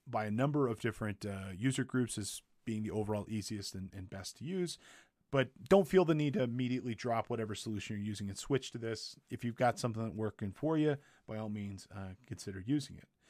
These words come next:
Uh, LastPass works pretty much ubiquitously. It integrates with a ton of stuff automatically.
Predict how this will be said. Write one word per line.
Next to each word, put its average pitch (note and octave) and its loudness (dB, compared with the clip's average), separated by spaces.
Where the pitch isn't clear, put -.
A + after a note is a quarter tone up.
Uh, A#2+ 4
LastPass D#3+ 10
works - 2
pretty D#3 0
much C#3+ 0
ubiquitously. B2+ -2
It F#2 -14
integrates B2 0
with G#2 -8
a F2 -8
ton D#3+ 2
of C#3 4
stuff C#3+ 4
automatically. B2 0